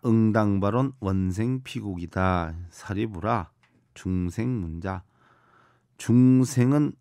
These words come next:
마땅히, 에, 응당발언 원을 바라되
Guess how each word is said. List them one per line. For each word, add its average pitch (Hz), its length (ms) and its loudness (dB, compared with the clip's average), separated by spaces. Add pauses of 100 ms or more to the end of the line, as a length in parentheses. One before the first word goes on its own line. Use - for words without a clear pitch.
(260)
마땅히, 95 1040 -4 (160)
에, 113 100 -14 (760)
응당발언 127 920 4
원을 127 480 6
바라되 87 960 -2